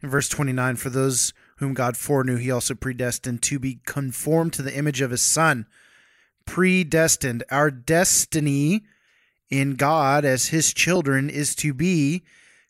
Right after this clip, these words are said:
conformed into the image of his Son. So, therefore, no matter what happens, no matter where we go, what we do, I'm not saying we can just go and sin and whatever, blah, blah, blah. Don't hear me then in saying that.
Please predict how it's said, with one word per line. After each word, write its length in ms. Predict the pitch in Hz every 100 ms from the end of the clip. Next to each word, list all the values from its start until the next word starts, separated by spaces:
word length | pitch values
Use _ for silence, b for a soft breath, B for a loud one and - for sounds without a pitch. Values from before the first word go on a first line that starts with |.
| b
conformed 800 | - 135 - 165 180 151 147 135
into 240 | 139 -
the 160 | 131 139
image 420 | 147 156 135 120
of 200 | - 127
his 160 | - 135
Son. 420 | - 165 135 104 b b b b b b
So, 480 | - 202 202 165 143
therefore, 580 | 175 185 - 202 170
no 160 | 156 165
matter 340 | 180 185 165
what 340 | 151 147 190 -
happens, 840 | - 196 202 175 143 127 120 - _ _ _ _ _ _ _ _
no 100 | 131
matter 560 | 135 151 147 143 139 -
where 300 | 127 120 151
we 100 | 170
go, 580 | 156 151 151 147 143 139 -
what 340 | 95 131 147
we 100 | 147
do, 420 | 135 127 120 120
I'm 160 | 135 143
not 160 | 151
saying 220 | - 151 143
we 140 | 143
can 120 | 143
just 260 | 135 131 - - 98
go 180 | 110 131
and 160 | 143 123
sin 260 | 143 139
and 300 | 135 127 127
whatever, 420 | 123 156 160 131 131
blah, 200 | 147 147
blah, 100 | 139
blah. 280 | 127 123 - _ -
Don't 160 | 151 147
hear 180 | 156
me 100 | 135
then 200 | 127 131 -
in 240 | 131 131 -
saying 320 | 151 139 123
that. 220 | 120 131